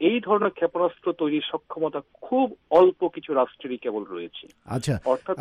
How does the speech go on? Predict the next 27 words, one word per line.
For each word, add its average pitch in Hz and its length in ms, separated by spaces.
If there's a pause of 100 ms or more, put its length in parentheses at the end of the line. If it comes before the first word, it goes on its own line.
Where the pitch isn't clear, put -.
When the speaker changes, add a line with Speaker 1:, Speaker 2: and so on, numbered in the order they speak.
Speaker 1:
মার্কিন 131 380
যুক্তরাষ্ট্র 185 500
একজন 180 200
গবেষক 160 460
কিন্তু 220 180
এই 180 80
বিষয়টি 135 320
বলেছে। 82 380
Speaker 2:
আচ্ছা, 131 280
আপনি 143 260
যে 175 100
Speaker 1:
জি। 156 140
Speaker 2:
বললেন 175 280
যে 175 100
যুক্তরাষ্ট্র 165 640
এই 165 200
ক্ষেপণাস্ত্র 180 600
হামলার 160 520 (200)
পরে 156 320
তেমন 156 380
কিছু, 156 380
মানে, 160 340
ওইভাবে 170 340
কিছু 185 260
ন-, 147 180 (140)
বলেনি, 151 420
কিন্তু 170 440